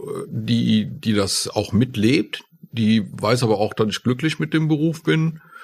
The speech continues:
Und, äh, ich hab alle Freiheiten. Wenn man jemand hat, der klammert und morgens schon sagt, „Wann bist du um, am Nachmittag zu Hause?“, dann wird das nicht funktionieren. Das wird einen selber so unter Druck setzen.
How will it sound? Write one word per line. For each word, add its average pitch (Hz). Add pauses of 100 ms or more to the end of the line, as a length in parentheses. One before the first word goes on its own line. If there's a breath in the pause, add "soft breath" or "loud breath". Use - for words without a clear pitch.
(320 loud breath)
Und, 110
äh, 104
ich 90
hab 110
alle 107
Freiheiten. 131
Wenn 127
man 131
jemand 117
hat, 123
der 104
klammert 143
und 120
morgens 120
schon 123
sagt, 120
„Wann 110
bist 123
du 131
um, 104
am 107
Nachmittag 117
zu 98
Hause?“, 127
dann 110
wird 120
das 120
nicht 120
funktionieren. 104
Das 85
wird 104
einen 101
selber 110
so 110
unter 110
Druck 117
setzen. 113